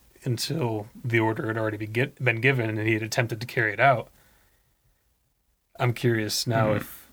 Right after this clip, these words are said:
Speaker 1: that is also the case with Gregor and Wolf.
Speaker 2: That's a good point.
Speaker 1: So I wonder, I wonder if we will see them, 'cause we saw, if you watch the trailer for The Bad Batch, there was a, a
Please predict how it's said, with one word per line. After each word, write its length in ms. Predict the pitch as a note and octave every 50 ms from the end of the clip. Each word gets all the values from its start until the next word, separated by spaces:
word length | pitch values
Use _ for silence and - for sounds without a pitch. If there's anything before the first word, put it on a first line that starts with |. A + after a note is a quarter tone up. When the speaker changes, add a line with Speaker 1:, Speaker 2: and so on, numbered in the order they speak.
| _ _ _ _
Speaker 1:
that 180 | C#3 B2 A2+ A2
is 120 | A2+ G#2+
also 240 | A2+ A2 G#2 - A#2 G#2+
the 80 | G#2+
case 360 | - - B2 A2 G#2 - -
with 520 | - A2+ G#2+ - - - - - - - _ _ - - E3
Gregor 340 | C#3 C3+ A#2+ A2 A2 G#2+ G#2
and 120 | G#2 A2
Wolf. 400 | A#2 A#2 A2 G#2 - - - - - _ _ - - -
Speaker 2:
That's 120 | D#3+ -
a 40 | A#2
good 160 | - - -
point. 260 | - - - - - - _ _ - - _ _ _ _ _
Speaker 1:
So 280 | _ - - B2 G#2 G2+
I 100 | G#2 G#2
wonder, 440 | A2 A#2+ A#2+ A2+ A2+ A2 A2 G#2+ - - - - - - _ _ _ _ _ _ _ _ _ _ _ _ _ _ _ _ _ _ _ _ -
I 60 | B2+
wonder 260 | C3 C3 B2 A#2+ A#2
if 100 | A2 -
we 120 | - A2+ A2+
will 100 | A2 A2 G#2
see 220 | - - B2+ A#2
them, 200 | A2+ A2+ A2 A2 - -
'cause 180 | - C3 A#2
we 80 | C3 A#2+
saw, 400 | - - C#3+ C#3 C#3+ C#3 - - - - - _ _ -
if 160 | C3 C3 C3+
you 80 | B2+ A#2
watch 420 | B2+ C#3 C3+ C#3 C3+ - - -
the 100 | B2+ A2+
trailer 440 | - - - A#2 A#2 A2 A2 G#2 F#2+
for 280 | - - B2 A2+ A2+
The 100 | G#2+ G#2
Bad 300 | G2+ A2+ G#2+ G#2 G#2 G#2
Batch, 540 | A2 E3 C3+ A#2+ G#2+ - - - - - - _ _ _ _ _ _ _ _ _ _ _
there 160 | B2+ A#2+ G#2+
was 200 | A2 A2 G2 G2+
a, 140 | A2 G2+ - - _ _ _ _ - - _
a 140 | - A#2+